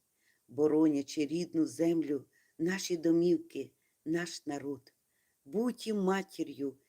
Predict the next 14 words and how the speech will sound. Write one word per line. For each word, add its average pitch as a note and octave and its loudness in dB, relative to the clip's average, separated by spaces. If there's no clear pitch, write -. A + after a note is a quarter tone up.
і G3 -4
покровителькою, E3 -2
укрий A3+ -2
їх G#3+ -6
святим F#3+ -4
омофором F#3 4
від E3 -2
усякої E3 -2
небезпеки, D#3 -2
даруй G#3 4
їм A3 -2
мужність G#3 -2
у G3 -2
бою, F3+ 0